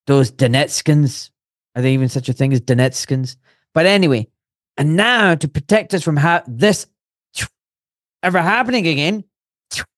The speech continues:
we're gonna introduce digital currency.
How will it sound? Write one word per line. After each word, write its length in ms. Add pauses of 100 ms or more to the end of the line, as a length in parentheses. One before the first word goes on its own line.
(840)
we're 280
gonna 200
introduce 600
digital 580
currency. 580